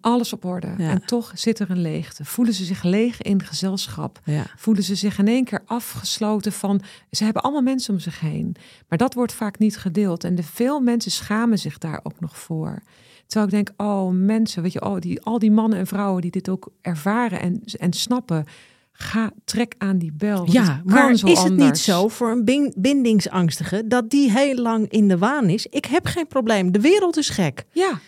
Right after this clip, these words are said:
Speaker 2: Er zijn alleen maar debiele mannen om mij heen.
Speaker 1: Ja.
Speaker 2: Ik ben heel normaal."
Speaker 1: Nou, dan is dat de wereld waarin zij leven. En
Speaker 2: Mhm.
Speaker 1: ik vind dat dus ook helemaal oké.
Speaker 2: Ja, dus eigenlijk moet je als bindings-, ah, verlatingsangstige natuurlijk ook, maar je, je moet zelf het idee op een gegeven moment krijgen met de jaren,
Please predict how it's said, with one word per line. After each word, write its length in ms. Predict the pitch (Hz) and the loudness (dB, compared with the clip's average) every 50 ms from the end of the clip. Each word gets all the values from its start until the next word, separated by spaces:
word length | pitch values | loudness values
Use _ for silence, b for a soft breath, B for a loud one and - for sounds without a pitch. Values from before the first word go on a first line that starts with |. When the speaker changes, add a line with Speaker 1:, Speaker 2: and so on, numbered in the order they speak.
| B B | B B
Speaker 2:
Er 120 | - 302 | 0 2
zijn 220 | - 330 330 311 302 | 2 4 2 2 2
alleen 280 | - 294 311 320 311 | 2 4 4 4 2
maar 160 | 294 294 277 240 | 4 0 2 2
debiele 400 | 269 214 196 277 311 359 320 302 | 2 4 6 6 6 6 6 4
mannen 340 | 277 277 262 226 220 220 | 4 2 2 2 2 0
om 120 | - 202 202 | 2 2 2
mij 200 | 196 180 156 147 | 2 2 2 0
heen. 360 | 139 135 156 143 135 127 - - _ _ | -2 -2 -2 -4 -6 -8 -10 -14 _ _
Speaker 1:
Ja. 140 | 330 311 - 226 | -6 -6 -4 0
Speaker 2:
Ik 140 | 302 392 392 | -2 -2 2
ben 160 | 392 247 202 185 | 4 4 6 6
heel 180 | 156 147 147 | 4 2 0
normaal." 520 | 143 143 147 160 214 294 349 254 185 139 _ _ _ | 0 0 0 0 0 0 -2 -4 -6 -6 _ _ _
Speaker 1:
Nou, 220 | 339 330 196 135 - - | -2 0 0 -2 -2 -2
dan 180 | - 247 233 | 0 0 2
is 160 | - 247 190 | 2 0 0
dat 220 | - - 254 269 - | 0 -2 -2 -2 -2
de 80 | 226 | -2
wereld 320 | 202 220 233 233 190 202 185 | 0 2 0 0 0 -2 -2
waarin 260 | 170 202 185 185 180 | -2 0 0 0 0
zij 160 | - 180 170 | 0 -2 -2
leven. 300 | 185 214 262 247 247 240 | -2 0 4 4 6 8
En 60 | 208 | 8
Speaker 2:
Mhm. 100 | 175 175 | 8 6
Speaker 1:
ik 80 | 220 277 | 6 4
vind 140 | - 165 151 | 2 0 0
dat 140 | 143 143 - | 0 -2 -2
dus 140 | 151 - | -4 -6
ook 160 | - 175 165 - | -4 -6 -4 -2
helemaal 280 | 156 156 147 151 147 | -2 -2 0 -2 -2
oké. 260 | 151 147 - 196 214 277 320 349 262 - | -4 -4 -4 -4 -4 -4 -4 -6 -8 -2
Speaker 2:
Ja, 220 | - 247 240 156 147 | 2 4 4 4 2
dus 140 | 160 160 | 0 -2
eigenlijk 320 | - - 233 285 269 269 - | -2 0 0 2 2 2 2
moet 140 | 247 240 202 | 2 2 2
je 100 | 202 - | 0 0
als 200 | - 165 151 165 | -2 -2 2 2
bindings-, 380 | 202 226 254 277 247 208 - | 2 2 4 2 0 -2 -2
ah, 100 | - - - | -6 -8 -8
verlatingsangstige 760 | - - - 143 156 160 165 151 143 147 - 156 170 - - 175 | -10 -12 -6 -2 0 0 0 0 -2 -4 0 0 0 2 2 2
natuurlijk 300 | 170 160 190 185 240 277 | 2 4 4 2 2 0
ook, 60 | 269 | 2
maar 140 | 247 220 208 | 2 2 2
je, 100 | 208 - _ | 0 -2 _
je 160 | - 202 233 | 0 2 4
moet 180 | 226 220 196 - | 6 4 4 4
zelf 280 | - 294 320 339 320 | 2 4 4 4 2
het 120 | 277 - - | 0 -2 -2
idee 520 | 220 196 220 226 233 240 240 240 _ _ _ _ _ _ | 2 4 4 4 4 2 0 -2 _ _ _ _ _ _
op 120 | - 220 165 | 0 2 2
een 60 | - | 4
gegeven 260 | - 233 254 285 277 | 4 4 4 4 4
moment 180 | 240 214 196 - | 2 0 0 0
krijgen 580 | - 196 185 175 180 196 190 - 208 196 190 | 2 2 2 4 2 2 0 -2 -2 0 2
met 160 | 175 165 190 190 | 2 2 4 4
de 120 | 240 220 | 4 4
jaren, 460 | 196 180 170 170 170 165 170 170 165 | 6 6 4 2 2 2 0 -2 -2